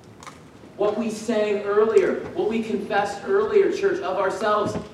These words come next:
Jesus would never have to confess that. He never broke God's law. He never fell short of God's glory in a single thought, in a single word, in a single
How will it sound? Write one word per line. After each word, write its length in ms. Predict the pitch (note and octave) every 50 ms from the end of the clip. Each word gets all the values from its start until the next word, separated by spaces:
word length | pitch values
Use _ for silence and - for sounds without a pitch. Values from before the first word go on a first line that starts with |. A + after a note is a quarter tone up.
| - - -
Jesus 560 | - - G3+ A#3 B3 A#3+ A#3 A#3+ A#3 - -
would 220 | - G#3 F#3+ E3+ E3+
never 380 | F#3 F#3 F#3+ F#3+ F#3+ F#3 -
have 320 | - - F#3 F3+ - - -
to 80 | F#3+ F3
confess 480 | - F#3+ E3+ E3 - E3 D#3 - - -
that. 240 | - - - - - - - - - - - - - - - - - - - - - - - - - - - - - - - - - - - - - -
He 140 | F#3+ G#3
never 1040 | G3+ F3+ F3 E3+ E3+ E3 E3+ - - A3 A#3 A#3+ B3 B3+ C4 C4+ - - - - - - - - - -
broke 440 | B2 D#3 - - - - - -
God's 360 | A#2+ D3 F3 - G3+ - - - E3 D#3+
law. 420 | E3 D#3 D3+ - A#3 - - - - -
He 140 | - - G3+ G#3+
never 440 | G#3+ G#3+ A3+ A#3 A3+ B3 B3 B3 B3
fell 300 | - G#3+ G3+ F3+ E3+ E3
short 560 | E3 - - - G3 G3+ A3+ A#3+ B3 - -
of 300 | F3 F3+ F#3 F3+ - -
God's 320 | F#3 F3 F3 F3 F3 - - - -
glory 500 | D3+ F3 F#3 G3+ G3+ F#3+ E3+ D#3 C3+ B2 - - - - D#3+
in 140 | F3 E3+
a 100 | D#3+ -
single 720 | - - - - - F#3+ G3+ A3+ A#3 A#3 A#3+ A#3+ A#3 - -
thought, 520 | - - - - - - - - - - - - - - - - - - -
in 140 | E3 E3 E3
a 140 | D#3+ D#3 -
single 720 | - - - - G#3+ A3 A#3 A3+ A3+ G#3+ G#3+ G#3 F3 -
word, 520 | D3+ - - C#3 B2+ A2+ - - - - - - - - - - - - -
in 160 | E3 E3 D#3+
a 80 | D#3+ D3+
single 800 | D3+ - - - F3 F3 F3 F3 F3+ F3 F3 E3+ E3+ E3 E3